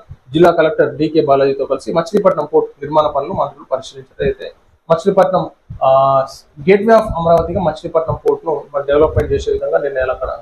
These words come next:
జరుగుతోంది. So, ఇది ప్రజలారా మనం చూస్తాం ఈరోజు మన సత్యమేవ జయతే తెలుగు దినపత్రికలోని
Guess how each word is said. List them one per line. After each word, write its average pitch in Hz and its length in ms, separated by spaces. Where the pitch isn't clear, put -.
జరుగుతోంది. - 420
So, 190 120
ఇది 220 80
ప్రజలారా 196 360
మనం 165 260
చూస్తాం 170 300
ఈరోజు 156 280
మన 143 140
సత్యమేవ 185 420
జయతే 156 260
తెలుగు 147 240
దినపత్రికలోని 143 680